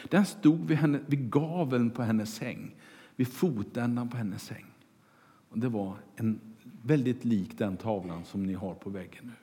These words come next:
Och den där tittade jag på när jag var och hälsade på henne. Jag tyckte om att hälsa på henne. Och hon tyckte om att få, få lite uppmärksamhet och, och få någon som pratade med henne en stund.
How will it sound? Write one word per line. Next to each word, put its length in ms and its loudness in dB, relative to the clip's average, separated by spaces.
Och 120 0
den 160 6
där 120 6
tittade 440 2
jag 200 0
på 140 2
när 100 2
jag 80 0
var 120 0
och 60 0
hälsade 340 -2
på 200 -6
henne. 240 -8
Jag 140 -6
tyckte 240 2
om 220 4
att 120 0
hälsa 300 2
på 280 0
henne. 200 -2
Och 120 2
hon 180 8
tyckte 260 4
om 200 6
att 120 2
få, 460 4
få 160 4
lite 260 4
uppmärksamhet 880 0
och, 180 -4
och 120 -6
få 160 0
någon 240 2
som 140 0
pratade 480 0
med 180 2
henne 180 -2
en 100 -6
stund. 300 -8